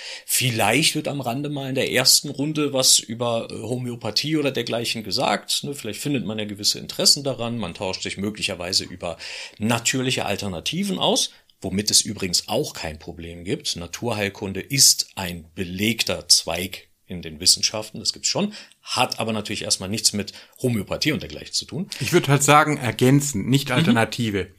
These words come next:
Speaker 2: Also
Speaker 1: Ja.
Speaker 2: nimm, äh, quasi Naturheilkunde meinetwegen zusätzlich zu echten Medikamenten, aber nicht stattdessen. Da wird's dann quasi, ähm, äh, problematisch. Nicht bei Kopfschmerzen,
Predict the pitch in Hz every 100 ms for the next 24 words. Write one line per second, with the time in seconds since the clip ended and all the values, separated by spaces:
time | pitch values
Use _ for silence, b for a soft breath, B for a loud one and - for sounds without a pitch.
0 | b - 113 120 107 B B B - 127
1 | 151 143 143 139 131 123 120 110 127 -
2 | 123 120 123 120 - - - 123 117 -
3 | 151 156 156 147 - 120 123 123 139 143
4 | 139 135 139 104 110 143 143 143 123 120
5 | - 180 175 180 - 175 113 - B B
6 | B - - - 143 143 165 147 147 143
7 | 139 147 156 - 160 147 B B B -
8 | 131 123 120 151 147 - 110 110 98 98
9 | 92 120 127 135 - 127 117 113 120 110
10 | 107 110 107 - 104 101 101 98 - 113
11 | - 98 107 101 98 - - 120 117 104
12 | 147 143 - 147 139 143 147 131